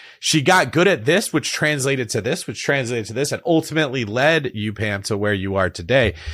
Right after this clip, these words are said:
versus trying to skip that whole process and not giving your best. I think that's my philosophy, is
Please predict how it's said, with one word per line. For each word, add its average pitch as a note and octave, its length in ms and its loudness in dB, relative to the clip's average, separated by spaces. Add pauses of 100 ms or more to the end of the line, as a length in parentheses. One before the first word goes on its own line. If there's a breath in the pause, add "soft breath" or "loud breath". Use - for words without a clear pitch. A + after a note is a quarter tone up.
(140 loud breath)
versus C3+ 300 2
trying D#3+ 180 2
to A2 80 -2
skip - 400 -2
that B2 160 2
whole A2+ 160 2
process A#2 540 0
and F#2 100 -10
not G2 220 -2
giving F#2+ 240 -8
your F2 140 -10
best. F2+ 300 -4
I A#2 40 -4
think C#3+ 100 -2
that's F3+ 220 2
my C3+ 180 2
philosophy, F2+ 600 -6
is E2 120 -12